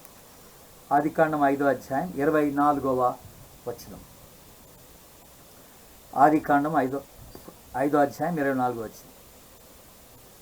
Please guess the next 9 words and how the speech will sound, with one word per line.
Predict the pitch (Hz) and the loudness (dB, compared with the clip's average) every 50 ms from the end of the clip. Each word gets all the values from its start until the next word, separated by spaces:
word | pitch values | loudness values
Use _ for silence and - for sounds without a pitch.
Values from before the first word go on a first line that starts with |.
| - - - - - - - - - - | -20 -20 -20 -20 -20 -20 -20 -20 -20 -10
హానోకు | - - 143 165 202 233 247 254 247 240 - 262 | 0 4 6 8 8 8 8 8 6 6 4 2
దేవునితో | 175 131 151 165 180 190 196 202 190 - - 190 180 | 0 2 4 4 4 4 4 0 -2 -2 0 0 2
నడిచిన | 165 143 139 135 139 - - 160 147 | 2 0 -2 -2 -4 -6 -8 -10 -8
తర్వాత | - - 131 123 123 117 110 107 104 - 139 156 - - - - - - - - - - - - - - - - - - | -6 -4 -4 -4 -2 -2 -4 -4 -4 -6 -8 -10 -10 -12 -18 -20 -20 -20 -20 -20 -20 -20 -20 -20 -20 -20 -20 -20 -20 -12
దేవుడు | 117 120 139 156 180 180 175 180 | -4 0 2 4 6 6 6 6
అతన్ని | 175 180 175 160 160 | 6 4 2 0 0
తీసుకుని | - - 185 214 208 - - - 196 190 196 175 | -2 -4 -4 -2 -2 -4 -2 0 0 0 0 -2
పోయెను | - 156 151 147 147 139 135 | -2 0 2 2 2 0 -2
గనక | 123 110 123 123 135 139 - 117 110 107 - | -2 -4 -4 -6 -6 -6 -6 -6 -4 -4 -6